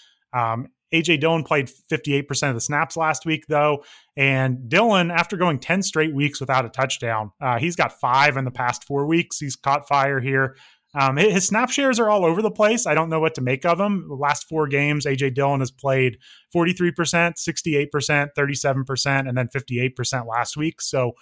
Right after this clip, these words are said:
it's definitely not been consistent. But, um, right now, just kinda default, like, how I always rank them, I have Aaron Jones R B eight and A J Dillon R B twenty. I'm tempted to f-, just, like,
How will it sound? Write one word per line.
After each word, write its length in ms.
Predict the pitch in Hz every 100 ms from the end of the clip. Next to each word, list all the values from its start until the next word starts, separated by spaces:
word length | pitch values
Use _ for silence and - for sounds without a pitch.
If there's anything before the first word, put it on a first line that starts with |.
| - -
it's 120 | 139
definitely 340 | - 233 277 247
not 200 | 214 175
been 140 | 165
consistent. 720 | - 123 - - 196 - 113 _
But, 220 | 131 139 - 160
um, 340 | 139 127 120 _ _ _ _ _
right 220 | 151 208 247
now, 460 | 226 233 247 233 160
just 220 | 170 -
kinda 220 | 170 143
default, 580 | 110 151 165 151 156 170
like, 180 | 135 131
how 200 | 147 151
I 100 | 151
always 320 | 147 156 139
rank 280 | 143 151 -
them, 260 | 151 147
I 60 | 135
have 180 | 143 131
Aaron 200 | 143 135
Jones 320 | 139 143 135
R 160 | 131
B 160 | 131 123
eight 260 | 131 156 156 _ _
and 140 | 135 131
A 100 | 135
J 160 | 135
Dillon 280 | 127 143 139
R 180 | 127 135
B 100 | 127
twenty. 560 | 127 - 139 156 170 - _ _ _
I'm 100 | 143
tempted 440 | 127 - 247 277 240
to 60 |
f-, 60 | 185 -
just, 200 | 156 160
like, 200 | - 131